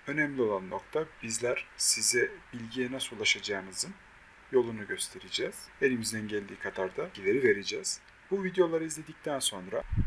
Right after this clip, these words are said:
gerekli araştırmalarınıza devam ettiğiniz sürece sanal havacılık hobisini daha bilinçli, doğru bir şekilde yapmaya başlayacaksınız. Kuralları bilerek yaptığınız işlerin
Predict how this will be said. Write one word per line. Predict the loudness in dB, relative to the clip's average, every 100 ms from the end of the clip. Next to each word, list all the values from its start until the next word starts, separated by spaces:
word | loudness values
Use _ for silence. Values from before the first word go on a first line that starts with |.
| 2 0
gerekli | 0 2 2 2 2 2
araştırmalarınıza | 2 2 0 -4 -8 -4 -4 -4 -4 -2
devam | 0 2 0 -2
ettiğiniz | -8 -10 -8 -2
sürece | 0 0 -6 -12 -16 -8
sanal | -2 2 4
havacılık | 4 2 0 -4 -18
hobisini | -6 -6 0 0 0 -6 -16 -6
daha | 0 0 -2
bilinçli, | -8 -4 -4 0 -2 -2 -12 -20 -12 -2
doğru | 4 4 4
bir | 2
şekilde | 2 0 0
yapmaya | 2 2 -2 -4
başlayacaksınız. | -6 -12 -12 -10 -10 -10 -8 -8 -8 -14 -10
Kuralları | 2 6 6 4 0 -2 0
bilerek | 4 6 4 -4 -6 2 4 6 6 8
yaptığınız | 6 2 0 -2 -4 -6 -2
işlerin | 0 2 0 -6